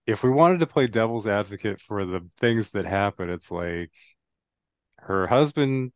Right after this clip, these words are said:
cheats on her with another girl. She seeks help from a guy who, yeah, they had a, some weird stuff happen before, but then he's, like,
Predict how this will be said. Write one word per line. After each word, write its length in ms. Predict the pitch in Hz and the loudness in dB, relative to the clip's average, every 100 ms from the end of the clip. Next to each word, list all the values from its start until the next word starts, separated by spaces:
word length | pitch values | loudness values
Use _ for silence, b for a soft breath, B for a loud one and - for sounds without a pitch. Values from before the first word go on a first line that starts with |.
| _ | _
cheats 360 | - 127 113 | -6 -4 -2
on 180 | 113 110 | 0 0
her 100 | 107 | 0
with 160 | 101 101 | -2 -4
another 420 | 95 95 92 92 | -4 -4 -6 -8
girl. 720 | 85 82 82 80 80 82 87 b b b b _ _ _ _ _ _ _ | -8 -8 -6 -10 -12 -14 -16 b b b b _ _ _ _ _ _ _
She 240 | - 104 | -10 -8
seeks 360 | 95 139 135 - | -4 -2 -2 0
help 260 | 127 131 - | 2 2 2
from 220 | 127 113 | 0 0
a 60 | |
guy 540 | 98 110 113 113 110 104 | 0 2 4 4 2 0
who, 800 | 107 107 104 104 104 104 104 98 98 175 | -4 -4 -2 -2 -2 -2 -4 -6 -10 -2
yeah, 300 | 175 170 165 | 2 4 6
they 140 | 151 | 6
had 220 | 143 143 | 6 6
a, 160 | 131 120 | 4 -2
some 240 | - 123 | -6 -4
weird 220 | 113 113 110 | -2 -2 -2
stuff 300 | - 107 107 | 0 0 2
happen 320 | 101 101 95 | 0 0 -8
before, 680 | 95 - 90 90 90 90 - | -8 -8 -6 -2 -2 -4 -6
but 160 | 107 - | -8 -2
then 140 | 120 | -2
he's, 260 | 110 120 - | 0 -4 -2
like, 240 | 113 101 | -2 -2